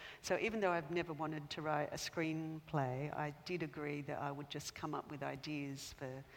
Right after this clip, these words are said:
season two. But I didn't know how to come up with ideas without writing it.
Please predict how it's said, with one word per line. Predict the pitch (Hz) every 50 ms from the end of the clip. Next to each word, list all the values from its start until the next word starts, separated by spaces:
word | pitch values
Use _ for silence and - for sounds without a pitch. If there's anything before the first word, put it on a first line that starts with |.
| - - - - - - -
season | - - 170 156 147 139 147 143 143
two. | - - - 160 139 139 - -
But | - - - -
I | 170 185 196 202 208
didn't | - 196 170 -
know | - 147 151
how | 151 160 147
to | 147
come | - - 151 147
up | - - - - - - - - - - - - - - - - -
with | 160 151 147
ideas | 139 139 139 156 160 151 143 135 - -
without | 151 139 147 143 139 - - - - - - - - - - - - - -
writing | 143 151 156 170 165 - 131 120
it. | - -